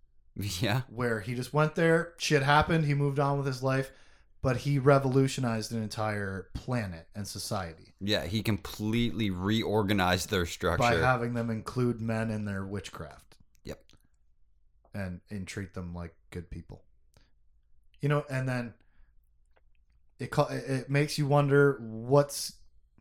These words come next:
Speaker 2: what's gonna happen to the Yang T now that he's gone and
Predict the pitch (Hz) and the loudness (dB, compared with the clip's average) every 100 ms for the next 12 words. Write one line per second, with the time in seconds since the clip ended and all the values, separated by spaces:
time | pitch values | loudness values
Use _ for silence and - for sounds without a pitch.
0 | _ - - _ - 117 151 - 170 170 | _ -20 -20 _ -8 -2 0 4 6 6
1 | 170 175 160 160 156 151 151 156 - _ | 6 4 2 4 2 2 0 -2 -6 _
2 | 120 117 104 110 101 110 101 95 | -4 -4 -2 -6 -4 -4 -4 -6